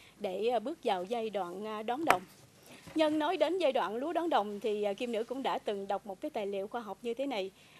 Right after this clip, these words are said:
Lúa đón đồng là giai đoạn cực trọng, là lúc mà cây lúa chuyển từ quá trình, à, sinh trưởng sang quá trình sinh sản.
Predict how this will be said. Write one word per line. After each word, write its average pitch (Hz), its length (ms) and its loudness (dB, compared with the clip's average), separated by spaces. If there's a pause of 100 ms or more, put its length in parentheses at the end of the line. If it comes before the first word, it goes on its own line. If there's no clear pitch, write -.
(220)
Lúa 285 220 -4
đón 311 200 0
đồng 196 280 0 (220)
là 208 220 0
giai 226 260 0
đoạn 196 200 -2
cực 202 220 -8
trọng, 180 240 -2 (360)
là 214 400 0
lúc 294 320 -4
mà 208 220 0
cây 233 180 2
lúa 269 220 -2
chuyển 226 340 2
từ 202 220 0
quá 240 180 -2
trình, 196 360 -4
à, 190 180 -2
sinh 254 280 -4
trưởng 214 320 0 (220)
sang 220 280 -2
quá 214 140 0
trình 190 300 -4
sinh 233 200 -4
sản. 202 300 -2